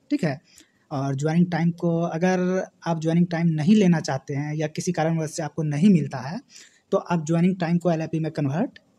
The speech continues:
करा सकते हैं। ठीक है, तो पहला क्वेश्चन क्या था, क्या ज्वाइनिंग टाइम को आप एलएपी में कन्वर्ट कर सकते हैं? तो हाँ, कर सकते हैं। ठीक है, अगला क्वेश्चन है आपका,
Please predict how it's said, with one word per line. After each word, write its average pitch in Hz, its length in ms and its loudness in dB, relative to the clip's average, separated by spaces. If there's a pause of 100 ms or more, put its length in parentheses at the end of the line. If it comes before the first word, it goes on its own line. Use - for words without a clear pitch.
(200)
करा 120 200 -2
सकते 117 340 -8
हैं। 117 200 -12 (360)
ठीक 208 180 -6
है, 320 60 -2 (840)
तो 185 60 0
पहला 180 200 4
क्वेश्चन 190 260 -2
क्या 202 120 0
था, 233 120 0
क्या 196 220 0
ज्वाइनिंग 175 380 2
टाइम 180 200 2
को 180 140 -2
आप 170 420 -2
एलएपी 165 320 0
में 175 240 2
कन्वर्ट 175 480 -4 (140)
कर 190 100 0
सकते 185 320 -2
हैं? 196 320 2
तो - 180 -6
हाँ, 170 560 -2
कर - 100 2
सकते - 340 -6
हैं। 127 280 -12 (560)
ठीक 214 100 0
है, 233 100 -2 (3000)
अगला 202 260 0
क्वेश्चन 214 320 -2
है 202 100 2
आपका, 202 300 -2